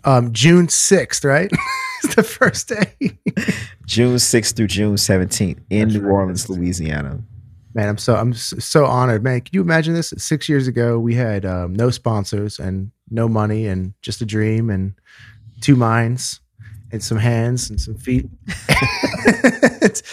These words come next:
Speaker 1: Six years later, we got one of the most reputable software, uh, music software brands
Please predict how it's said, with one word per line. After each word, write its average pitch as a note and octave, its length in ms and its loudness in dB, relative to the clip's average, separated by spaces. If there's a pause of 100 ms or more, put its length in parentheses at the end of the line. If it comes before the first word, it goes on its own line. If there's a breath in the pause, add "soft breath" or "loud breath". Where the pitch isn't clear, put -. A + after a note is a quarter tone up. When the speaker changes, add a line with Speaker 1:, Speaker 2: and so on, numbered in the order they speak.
(160 loud breath)
Speaker 1:
Six E3 280 4
years D3+ 220 0
later, D3 320 4
we C#3+ 100 0
got C3+ 240 0
one B2+ 120 -2
of A#2 100 -4
the A2+ 60 -6
most A#2 240 -4
reputable A2 500 -2
software, G2+ 720 -2
uh, F#2+ 140 -4
music A2 300 -2
software G#2 460 -4
brands F#2+ 580 -4